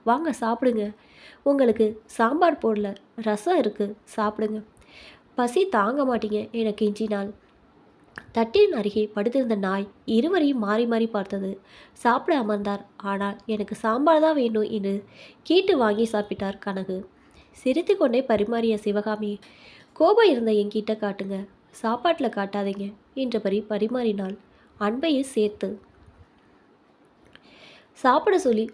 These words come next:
உண்மையாக கெஞ்சுவது அம்மாவிற்கு பிறகு மனைவியால் மட்டுமே நடக்கும்.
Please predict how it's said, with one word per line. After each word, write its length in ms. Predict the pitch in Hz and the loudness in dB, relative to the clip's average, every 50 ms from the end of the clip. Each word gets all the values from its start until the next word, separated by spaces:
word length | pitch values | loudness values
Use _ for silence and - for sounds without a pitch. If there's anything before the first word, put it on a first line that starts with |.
| - | -6
உண்மையாக 540 | - 214 208 208 226 254 262 262 285 294 349 | -4 -2 -2 2 2 4 4 4 2 0 0
கெஞ்சுவது 560 | 311 - 240 226 220 226 226 226 220 208 214 214 214 - - - - | 0 0 -2 -2 0 0 0 0 2 0 -2 -2 -4 -8 -18 -20 -8
அம்மாவிற்கு 580 | - 202 202 226 269 302 320 320 294 254 240 226 | -6 -4 -2 0 2 2 2 2 2 0 0 -2
பிறகு 340 | 220 - 208 208 196 208 202 220 - _ - _ | -2 -2 -4 -2 -2 -4 -6 -6 -10 _ -18 _
மனைவியால் 560 | 202 202 196 190 214 233 240 247 254 262 254 | -6 -4 -2 -2 -2 -2 0 0 0 0 -2
மட்டுமே 360 | 240 226 220 - 226 214 226 233 | -2 -4 -4 -4 -4 -2 -2 -2
நடக்கும். 460 | 233 226 202 202 196 196 - 202 202 | -2 -2 -4 -4 -6 -6 -10 -14 -14